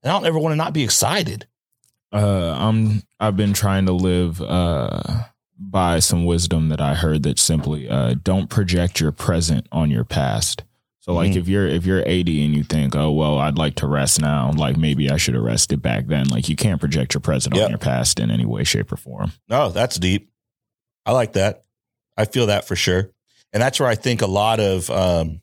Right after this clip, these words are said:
Speaker 1: you know, my family, they're workers, and we talked about this. And a lot of them stopped working, and,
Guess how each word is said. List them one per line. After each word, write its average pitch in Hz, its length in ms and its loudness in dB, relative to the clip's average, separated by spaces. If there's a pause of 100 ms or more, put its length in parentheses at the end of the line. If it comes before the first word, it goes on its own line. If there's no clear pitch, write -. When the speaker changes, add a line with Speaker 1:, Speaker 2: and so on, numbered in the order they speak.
(1300)
Speaker 1:
you 104 80 2
know, 95 80 2
my 120 160 4
family, 95 640 0 (1000)
they're 95 220 0
workers, 104 460 0
and 87 80 -2
we 98 80 0
talked 117 300 0
about 85 240 -2
this. - 320 -2 (500)
And 92 80 -8
a 95 40 -2
lot 135 180 2
of 101 80 -2
them 87 80 -2
stopped 165 360 0
working, 101 500 0 (1160)
and, - 320 -2